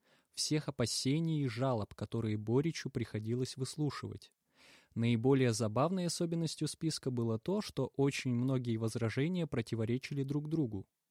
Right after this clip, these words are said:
Причина номер один. Мы никогда не делали этого раньше. Причина номер четыре.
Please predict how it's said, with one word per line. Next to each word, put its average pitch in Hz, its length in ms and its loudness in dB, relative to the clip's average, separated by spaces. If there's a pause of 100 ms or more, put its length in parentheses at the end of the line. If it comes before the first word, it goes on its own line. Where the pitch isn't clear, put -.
(640)
Причина 135 520 0
номер 131 300 2
один. 120 400 -2 (440)
Мы 117 220 4
никогда 113 560 0
не 147 140 2
делали 123 420 2
этого 123 340 -2
раньше. 113 500 -4 (640)
Причина 120 520 0
номер 139 280 2
четыре. 113 560 -2